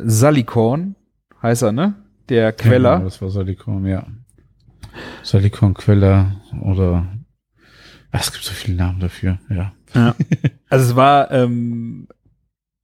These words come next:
Speaker 1: über-, am überraschendsten, also ich meine, natürlich ein Tatar ist immer geil, aber, ähm, dieser, dieser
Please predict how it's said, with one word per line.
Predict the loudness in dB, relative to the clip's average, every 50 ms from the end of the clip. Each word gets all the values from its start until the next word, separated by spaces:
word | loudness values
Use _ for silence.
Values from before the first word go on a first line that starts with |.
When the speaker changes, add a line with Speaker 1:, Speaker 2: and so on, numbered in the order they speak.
| _ _ _ _ _ _ _
Speaker 1:
über-, | _ 0 2 2 2 2 2
am | 2 2
überraschendsten, | 2 2 4 4 2 2 0 -2 -4 -6 -6 -4 -6 -6 -6 -6 -8 -6
also | -4 -2 0
ich |
meine, | 2 2 2
natürlich | 2 2 2 0 0 0 0 -2 -4
ein | -4 -4 -4 -6 -8 -14 -20 -20 -20 _ _ _ _ _ _ _
Tatar | -4 -2 -2 0 0 2 2 2
ist | 0 0
immer | -2 0 0 0 2
geil, | 2 2 4 4 4 4 2 0 -2 -2 -2
aber, | 0 2 4 4 6 4 4 2
ähm, | 2 0 2 2 0 0 0 -2 -4 -6 -10 -14 _ _
dieser, | -2 0 2 4 4 4 4 4 2
dieser | 0 0 0 2 2 2 2 0 -2